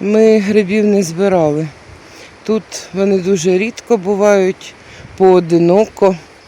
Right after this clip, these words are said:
Е, коли ми збирали раніше, е, польські, білий, козлята, ми завжди їздили в Задінецьке.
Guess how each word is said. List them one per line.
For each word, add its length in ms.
Е, 360
коли 220
ми 180
збирали 540
раніше, 760
е, 240
польські, 760
білий, 840
козлята, 840
ми 260
завжди 760
їздили 460
в 60
Задінецьке. 880